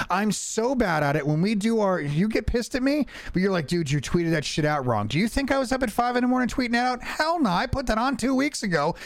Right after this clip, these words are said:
And that's why the mistake about "Is Twitch dead?" which shit was on there for three weeks.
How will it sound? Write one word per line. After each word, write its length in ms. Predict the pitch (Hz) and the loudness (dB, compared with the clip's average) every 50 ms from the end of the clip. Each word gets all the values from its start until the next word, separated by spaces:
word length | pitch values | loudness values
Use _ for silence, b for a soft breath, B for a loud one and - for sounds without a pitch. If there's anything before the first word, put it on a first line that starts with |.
| B B | B B
And 120 | B 214 220 | B 0 2
that's 220 | 262 285 - - | 0 0 0 0
why 120 | 294 269 262 | 0 0 2
the 100 | 233 220 | 2 2
mistake 500 | 202 208 185 - - 240 247 247 214 - | 2 0 0 0 -2 0 0 0 0 0
about 300 | 214 202 202 196 202 185 | 0 0 2 0 0 0
"Is 160 | 185 208 190 | 0 -2 -2
Twitch 320 | - - 233 214 170 160 147 | 0 -2 -2 -2 -2 -2 -2
dead?" 220 | 170 202 240 254 | -2 0 0 0
which 120 | 220 190 - | 0 -2 -4
shit 240 | - - 254 233 202 | -4 -4 -4 -2 0
was 160 | 208 190 185 | 0 0 0
on 160 | 214 220 226 | 0 2 2
there 100 | 214 214 | 2 0
for 100 | 202 208 | 0 -2
three 240 | 196 - 208 214 214 | -2 0 0 0 2
weeks. 460 | 220 240 285 302 214 151 - - - | 2 2 0 0 -2 -4 -8 -12 -12